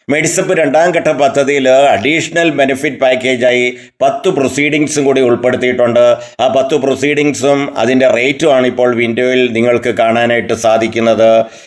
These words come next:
കൂടാതെ റീഇംബേഴ്സ്മെന്റിൻ്റെ ഭാഗമായിട്ട് പത്ത് ഇവന്റ്സും കൂടി ഉൾപ്പെടുത്തിയിട്ടുണ്ട്. ഒന്നാം ഘട്ടത്തിൽ മൂന്ന് ഇവന്റ്സ് ഉണ്ടായിരുന്നു. ഇപ്പോൾ പത്തും കൂടി ആകുമ്പോൾ പതിമൂന്ന് കാര്യങ്ങളിൽ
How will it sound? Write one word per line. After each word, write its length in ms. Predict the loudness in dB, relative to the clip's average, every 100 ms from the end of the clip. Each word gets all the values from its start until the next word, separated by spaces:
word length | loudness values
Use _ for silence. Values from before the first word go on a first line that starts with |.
| -4
കൂടാതെ 580 | 0 2 2 2 2 2
റീഇംബേഴ്സ്മെന്റിൻ്റെ 1000 | 2 0 -2 -2 -2 -4 -4 -4 -2 -2
ഭാഗമായിട്ട് 1000 | 0 2 2 2 2 0 0 2 4 2 -4 _ -4
പത്ത് 260 | -4 0 0
ഇവന്റ്സും 480 | 0 0 -2 -2
കൂടി 160 | 0 2
ഉൾപ്പെടുത്തിയിട്ടുണ്ട്. 920 | 2 0 -2 -2 -2 0 0 2 0 -2 -6
ഒന്നാം 240 | -2 0 0
ഘട്ടത്തിൽ 420 | 0 -2 0 2 4 4
മൂന്ന് 420 | 2 0 0 0 0
ഇവന്റ്സ് 400 | 0 -2 -2 -2
ഉണ്ടായിരുന്നു. 600 | 2 2 2 2 2 -2 -10 -8
ഇപ്പോൾ 260 | -2 0 2
പത്തും 220 | 0 0
കൂടി 120 | 2
ആകുമ്പോൾ 320 | 2 2 2 0
പതിമൂന്ന് 540 | 0 0 0 0 0
കാര്യങ്ങളിൽ 680 | 2 0 0 0 0 0